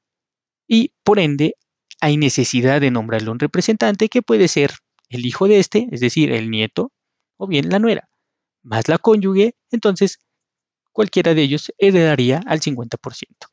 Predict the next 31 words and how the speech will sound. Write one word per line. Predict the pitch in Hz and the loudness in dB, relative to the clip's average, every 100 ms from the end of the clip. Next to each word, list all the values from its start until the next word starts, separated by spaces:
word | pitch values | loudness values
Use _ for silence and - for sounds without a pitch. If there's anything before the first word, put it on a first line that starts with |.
| _ _ _ | _ _ _
Evidentemente, | - 120 135 139 175 196 151 165 - _ _ _ _ _ - - | -6 -2 -2 0 2 2 0 -4 -4 _ _ _ _ _ -20 -8
dice | 139 113 123 | -4 -2 0
la | 117 | 0
misma | 120 123 | 0 0
ley, | 147 185 156 - - _ | 2 2 0 -8 -20 _
los | - 127 120 - - _ _ _ | -2 0 0 -4 -16 _ _ _
familiares | - 139 127 127 120 113 | -6 -2 0 0 0 0
más, | 120 113 - - _ _ - | -2 -2 -4 -12 _ _ -2
eh, | 131 120 117 117 117 - | 2 2 2 0 -2 -2
cercanos | - 180 190 151 165 | -2 -2 -2 -4 -2
excluyen | 170 - - 139 123 117 | -4 -6 -4 -2 -2 -2
a | |
los | 110 107 | -4 -4
más | 107 | -2
remotos, | 147 208 - - | 0 -2 -4 -8
por | - 117 | -14 -12
lo | |
tanto, | 120 127 120 139 | -4 -4 0 -2
el | 156 | 0
hijo | 135 139 | 0 -2
es | 139 | -2
más | 135 | -2
cercano | 165 - 143 147 | -2 -2 -6 -4
que | 190 | 0
la | 196 | 2
nuera, | 214 190 208 - - - | 2 0 -2 -8 -20 -8
por | 233 | -6
lo | 214 | -6
tanto, | 196 151 135 170 - | -4 -4 -2 -4 -2
el | 147 | 0
nieto | 202 220 - 170 226 | 4 2 2 -4 -6